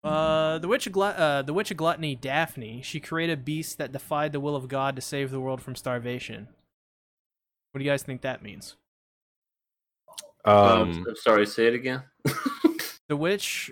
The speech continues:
Speaker 1: of gluttony, Daphne. She created beasts that defied the will of God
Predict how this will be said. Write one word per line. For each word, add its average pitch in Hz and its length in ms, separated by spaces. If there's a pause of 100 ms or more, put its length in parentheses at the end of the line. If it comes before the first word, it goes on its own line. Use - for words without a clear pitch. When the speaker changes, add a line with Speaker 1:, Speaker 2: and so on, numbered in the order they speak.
Speaker 1:
of 151 340
gluttony, 143 600 (100)
Daphne. 143 720 (100)
She - 160
created 160 400
beasts 151 440
that 147 200
defied 147 480
the 147 60
will 143 280
of 156 160
God 123 440